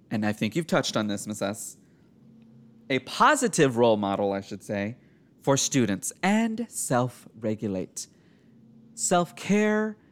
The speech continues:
please do all of those things, because those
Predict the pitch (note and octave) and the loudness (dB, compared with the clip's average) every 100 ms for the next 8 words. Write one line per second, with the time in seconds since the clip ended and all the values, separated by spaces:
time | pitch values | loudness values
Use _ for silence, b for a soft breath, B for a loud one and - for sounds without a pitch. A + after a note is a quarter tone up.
0 | b b b _ - - G3 F#3 A2+ F#2+ | b b b _ -14 -4 -2 0 -2 -4
1 | - D#3+ D3+ E3+ F3+ F#3+ F3 F3 F3 - | 0 2 4 4 2 0 0 -2 -4 -4
2 | D3 D3 B2 - D#3 E3 - | -2 -2 -2 0 0 0 -8